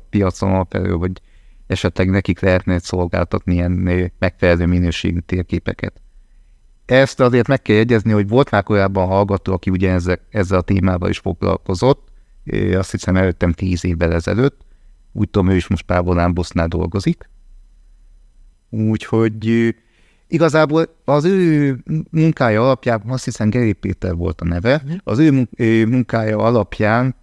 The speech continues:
Speaker 1: ö, gondolkozta az, hogy én is így megpróbálom más példákkal fe-, ö, keresztül bemutatni ezt a területet.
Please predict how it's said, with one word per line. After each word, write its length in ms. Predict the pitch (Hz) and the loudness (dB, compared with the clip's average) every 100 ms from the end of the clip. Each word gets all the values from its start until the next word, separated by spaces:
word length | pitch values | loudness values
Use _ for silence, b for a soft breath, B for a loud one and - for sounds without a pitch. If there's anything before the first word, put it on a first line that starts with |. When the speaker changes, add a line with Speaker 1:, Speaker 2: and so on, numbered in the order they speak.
| - | -4
Speaker 1:
ö, 180 | 110 110 | 2 2
gondolkozta 680 | 104 120 107 104 - - 107 | 2 2 4 2 -2 -2 -2
az, 100 | 101 | 0
hogy 180 | 101 117 | 0 2
én 160 | 113 | 2
is 160 | 104 - | 0 -2
így 60 | |
megpróbálom 680 | 104 110 - 107 101 98 101 104 | -4 -4 -2 -2 2 2 0 -2
más 220 | - 120 - | 0 0 2
példákkal 480 | 104 98 98 101 | 2 2 0 -2
fe-, 200 | 92 104 - | -2 -4 -2
ö, 140 | 98 | -2
keresztül 500 | 95 107 101 - 98 | 0 -2 -2 -2 -2
bemutatni 520 | 92 87 85 90 92 | 0 0 0 -2 -2
ezt 160 | 92 - | -2 -2
a 40 | |
területet. 640 | 85 - - 92 - 92 | -6 -6 -6 -6 -6 -8